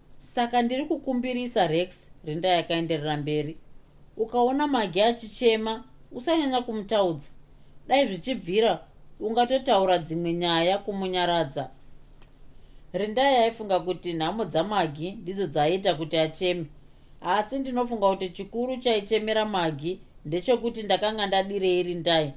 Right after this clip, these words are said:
ndichisiya iye. Izvi ndizvo zvandaifunga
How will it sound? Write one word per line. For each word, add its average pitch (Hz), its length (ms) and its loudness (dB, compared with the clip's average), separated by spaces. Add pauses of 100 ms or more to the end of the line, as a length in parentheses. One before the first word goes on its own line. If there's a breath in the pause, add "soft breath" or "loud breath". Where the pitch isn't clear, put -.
(180)
ndichisiya 165 680 -2
iye. 151 220 -6 (520 soft breath)
Izvi 226 260 0
ndizvo 285 220 0
zvandaifunga 196 880 0